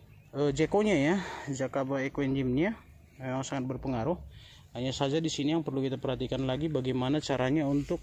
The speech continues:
tetap bisa membesarkan bunga ini nih. Ya. Eh, sepertinya kalau kondisi seperti ini harus kita,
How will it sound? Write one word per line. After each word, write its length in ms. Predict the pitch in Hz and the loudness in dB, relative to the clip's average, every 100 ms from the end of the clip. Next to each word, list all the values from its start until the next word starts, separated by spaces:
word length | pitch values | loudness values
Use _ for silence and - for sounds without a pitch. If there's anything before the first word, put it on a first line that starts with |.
| - | -8
tetap 320 | 143 - 165 - | -8 -6 -6 -4
bisa 500 | 139 127 - 175 180 - - - - - - - - | -2 -2 0 0 0 -6 -18 -18 -20 -20 -20 -20 -6
membesarkan 880 | 135 139 135 135 135 135 147 160 160 | 0 4 4 2 0 0 2 2 2
bunga 340 | 135 131 127 | 2 2 2
ini 380 | 117 139 135 123 | 2 4 4 2
nih. 40 | - - - - - - - - - - - - - - - - - - - - _ - - | -2 -12 -20 -20 -20 -20 -20 -20 -20 -20 -20 -20 -18 -18 -18 -18 -20 -20 -20 -20 _ -20 -8
Ya. 180 | 120 139 - - - - - - - - - - - - - 71 71 147 - - - - - - - - - - - | -4 -4 -6 -16 -20 -20 -18 -18 -20 -20 -20 -20 -20 -20 -20 -20 -20 -20 -18 -20 -20 -20 -20 -20 -20 -20 -20 -20 -10
Eh, 360 | 135 135 135 139 | -6 -4 -2 -2
sepertinya 480 | - - 143 147 160 | -4 -8 -4 0 0
kalau 240 | 165 151 | 2 0
kondisi 320 | 139 139 139 139 | 2 0 0 -2
seperti 400 | - 147 156 120 | -2 -2 0 2
ini 160 | 151 | 2
harus 240 | 185 143 - | 0 -2 -4
kita, 560 | 143 139 135 131 131 | -6 -2 -2 0 -2